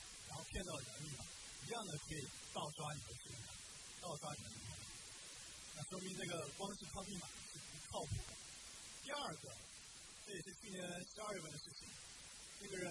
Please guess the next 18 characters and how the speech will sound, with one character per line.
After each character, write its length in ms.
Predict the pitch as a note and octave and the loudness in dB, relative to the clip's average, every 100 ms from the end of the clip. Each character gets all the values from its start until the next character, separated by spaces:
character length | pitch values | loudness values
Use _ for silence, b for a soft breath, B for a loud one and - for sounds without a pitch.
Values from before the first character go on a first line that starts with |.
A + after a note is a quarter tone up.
| F3+ | 4
四 220 | F#3 - - | 8 8 8
个 80 | G#3+ | 6
月 80 | F#3+ | 4
内 240 | F3+ - C#3+ | 4 2 2
被 80 | F#3+ | 0
盗 160 | - F#3 | 2 2
刷 80 | F3+ | 2
了 80 | F3+ A#3+ | 2 2
六 80 | D4 | 0
百 80 | - | -2
多 80 | - - | -2 -4
次， 140 | - A#2 - - - - | -4 -6 -6 -8 -8 -4
每 80 | D3+ D#3+ | 0 0
次 160 | - | 0
也 40 | A3+ | 0
不 100 | D#3 | 0
多， 240 | G3+ A3+ A3+ | 2 4 4
最 80 | C4 | 0